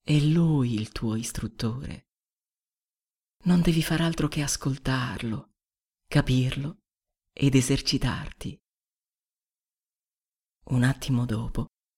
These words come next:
il corpo di Jonathan cominciò a vibrare nell'aria e a diventare luminoso e trasparente. Ah, e non permettere che si diffondano sciocche voci su di me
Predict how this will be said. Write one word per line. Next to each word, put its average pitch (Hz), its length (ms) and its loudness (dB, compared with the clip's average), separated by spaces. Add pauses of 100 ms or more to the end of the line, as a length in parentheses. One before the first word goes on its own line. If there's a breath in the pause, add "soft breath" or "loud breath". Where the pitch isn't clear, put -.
(300)
il 139 160 0
corpo 147 320 -2
di 120 120 0
Jonathan 147 500 0
cominciò 127 440 -2
a 127 60 0
vibrare 120 500 -2
nell'aria 123 600 -4 (760)
e 127 160 0
a 127 40 2
diventare 131 440 0
luminoso 127 680 0 (680)
e - 160 -10
trasparente. - 1080 -8 (2250)
Ah, 127 380 2 (960)
e - 80 -2
non 190 240 10
permettere 160 500 6
che 131 120 2
si - 160 2
diffondano 127 480 6
sciocche - 360 0
voci 123 260 4
su - 160 0
di 107 140 2
me 120 360 0